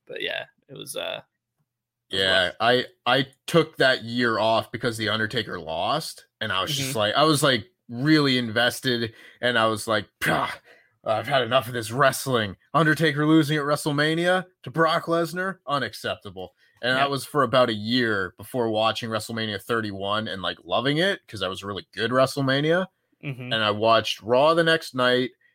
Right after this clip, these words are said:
Speaker 2: and I don't think I watched anything again until maybe SummerSlam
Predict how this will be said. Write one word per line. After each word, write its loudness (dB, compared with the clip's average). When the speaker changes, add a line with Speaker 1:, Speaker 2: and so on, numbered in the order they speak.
Speaker 2:
and -2
I 2
don't 0
think -2
I 6
watched 4
anything -2
again -2
until -2
maybe -2
SummerSlam 0